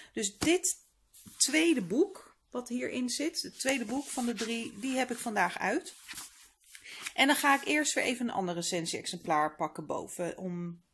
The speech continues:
in te starten. Ik weet nog niet welke ik ga doen. Ligt er helemaal aan dat als ik deze uit heb waar ik op dat moment zin in heb. Volgens mij liggen er drie recensie-exemplaren. Nog vijf boeken, waarvan drie recensie-exemplaren. Dus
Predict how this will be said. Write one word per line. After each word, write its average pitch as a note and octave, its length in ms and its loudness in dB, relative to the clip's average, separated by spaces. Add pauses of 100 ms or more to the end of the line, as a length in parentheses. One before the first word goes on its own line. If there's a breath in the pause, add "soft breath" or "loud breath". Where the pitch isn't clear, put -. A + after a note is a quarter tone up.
(120)
in F3+ 160 -2
te F3+ 100 -8
starten. - 480 -2
Ik F#3+ 120 -10
weet B3+ 120 0
nog C#4+ 100 0
niet D#4 160 0
welke D4+ 260 2
ik D4 80 -4
ga - 120 -4
doen. C#4 200 -2
Ligt B3 200 -6
er A#3+ 80 0
helemaal C#4+ 260 2
aan B3+ 160 2
dat A#3+ 140 -2
als A#3 120 -2
ik G#3+ 120 -8
deze A3+ 280 2
uit G#3+ 200 -2
heb G3 100 -8
waar G3 160 2
ik - 60 -10
op F#3 100 -12
dat A#3+ 120 -2
moment F#3 260 -4
zin B3 220 -2
in B3+ 80 -2
heb. B3+ 240 -4 (500 loud breath)
Volgens B3 260 2
mij C4 120 8
liggen C4 240 0
er A3+ 520 2 (840)
drie D4 720 4 (320)
recensie-exemplaren. F3 1000 0
Nog - 140 -12
vijf C#4+ 280 6
boeken, D4 280 -4
waarvan F#3 420 -2
drie B3+ 280 -6
recensie-exemplaren. E3 1000 -4
Dus A#3+ 360 -8